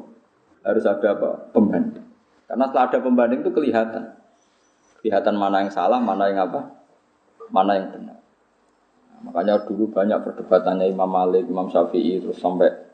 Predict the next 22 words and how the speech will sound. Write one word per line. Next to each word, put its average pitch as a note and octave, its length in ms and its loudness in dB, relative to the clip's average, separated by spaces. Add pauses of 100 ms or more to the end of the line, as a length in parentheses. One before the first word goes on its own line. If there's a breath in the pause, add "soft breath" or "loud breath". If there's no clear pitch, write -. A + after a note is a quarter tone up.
(420)
saling F#2 320 0
mengakui F#2 640 0
yang F2+ 80 -4
satu F2+ 320 -2
alim, F2+ 380 2
yang F2+ 140 -6 (120)
dia G2+ 240 2
itu C3 80 -4
karena A#2 320 0
ada G#2 140 -2
pembanding. G2 560 -4 (1400)
Paham F2+ 240 -2
ya? F2+ 80 0
Malah F#2 240 0
ini, G#2 80 2
"Man F#2 160 -2
ta'allama F2 480 0
bila F2 240 0
syekhin - 500 0
fa - 140 -8
syekhuhu A2 480 -4
napa? A2+ 320 -6